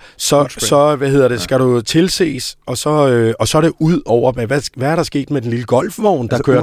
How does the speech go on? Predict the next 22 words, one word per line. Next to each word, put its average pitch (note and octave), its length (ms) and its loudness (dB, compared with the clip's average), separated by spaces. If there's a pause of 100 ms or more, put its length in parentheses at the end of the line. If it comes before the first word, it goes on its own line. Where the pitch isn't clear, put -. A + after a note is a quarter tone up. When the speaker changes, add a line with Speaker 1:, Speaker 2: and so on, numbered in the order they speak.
Speaker 2:
uan-, - 20 -4
Speaker 1:
folk B2+ 220 0
Speaker 2:
ja. C3 60 0
Speaker 1:
ud, D#3 220 4
og D#3+ 180 -2
så C#3 100 -2
videre? B2 300 2
Speaker 2:
Men D#3+ 80 4
uanset E3+ 300 0
hvilken C3 160 -2
Speaker 1:
Altså, A#2 340 0
Speaker 2:
s- - 180 -18 (160)
Speaker 1:
afsted, F3 420 2 (200)
ud F#3+ 140 4
over, C3+ 400 0 (120)
ud G3+ 100 4
over C#3 220 0
sidelinjen, E3+ 600 0
og B2 100 -4
så C3 80 -6
kom C3 260 -2
videre. B2 320 2